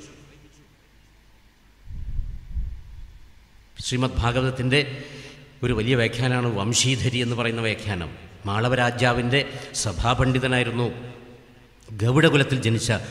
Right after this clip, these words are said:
മഹാപണ്ഡിതനായിരിക്കുന്ന വംശീധരൻ. അദ്ദേഹം എഴുതിയ വ്യാഖ്യാനമാണ് വംശീധരി. ആ വ്യാഖ്യാനത്തിൽ അദ്ദേഹം ഈ ശ്ലോകത്തിൻ്റെ വ്യാഖ്യാനം എഴുതിയിരിക്കുകയാണ്. "ശ്രോതൃജനാൻ പ്രത്യപി താദൃശാസ്യുഹു കഥായിമാസ്തേ കഥിതാമഹീയസാം."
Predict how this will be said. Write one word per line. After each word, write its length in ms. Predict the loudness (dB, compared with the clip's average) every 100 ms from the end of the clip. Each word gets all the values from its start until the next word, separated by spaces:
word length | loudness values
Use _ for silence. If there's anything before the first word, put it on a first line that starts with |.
| -8
മഹാപണ്ഡിതനായിരിക്കുന്ന 880 | -4 0 2 2 2 0 0 -2 -4
വംശീധരൻ. 560 | -4 -4 -4 -4 -6 -10 -14 -20 -20 -12
അദ്ദേഹം 300 | -4 0 2
എഴുതിയ 200 | 2 2
വ്യാഖ്യാനമാണ് 600 | 0 0 0 0 -2 -2 -6 -12 -4
വംശീധരി. 920 | 0 2 2 0 0 0 0 -2 -8 -6 2
ആ 100 | 4
വ്യാഖ്യാനത്തിൽ 800 | 6 4 6 6 6 2 0 -2 -4
അദ്ദേഹം 360 | 0 2 4 4
ഈ 40 |
ശ്ലോകത്തിൻ്റെ 520 | 4 2 0 2 2
വ്യാഖ്യാനം 380 | 4 2 2 2
എഴുതിയിരിക്കുകയാണ്. 720 | 2 2 0 2 2 4 4 2 -2 -12 -14 -18 -4
"ശ്രോതൃജനാൻ 1040 | 2 4 6 6 6 6 6 6 6 4 2 0
പ്രത്യപി 480 | -2 -2 0 2 0 0
താദൃശാസ്യുഹു 960 | 0 2 0 2 2 2 2 0 0 -4 -10 -16 -18 -20 -20 -20 -16 -2
കഥായിമാസ്തേ 880 | -2 4 4 4 4 2 2 0 0
കഥിതാമഹീയസാം." 1120 | 0 -2 2 2 4 2 0 0 2 2 2